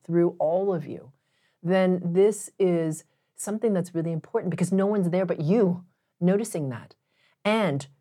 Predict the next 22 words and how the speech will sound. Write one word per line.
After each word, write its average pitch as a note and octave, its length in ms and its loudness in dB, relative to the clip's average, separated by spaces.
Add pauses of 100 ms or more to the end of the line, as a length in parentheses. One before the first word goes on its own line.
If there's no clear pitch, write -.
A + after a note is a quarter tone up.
(160)
you F3 180 4
start A3+ 380 0
to, - 480 -6
as E3 240 0
you E3 60 -2
rise D#3 340 0
in D3+ 40 -4
your D3 120 -6
resonance, D#3+ 440 -4 (140)
become, E3+ 440 -4 (160)
it's E3 200 -6
just F3+ 240 -4
your D3+ 240 -2
beingness. G#3 640 -2 (260)
So - 160 -6
your F3 200 6
beingness F3+ 720 0
informs E3 440 -4
your E3 120 2
doingness. F3+ 600 0 (240)
Your F3 160 4
doingness G#3 540 2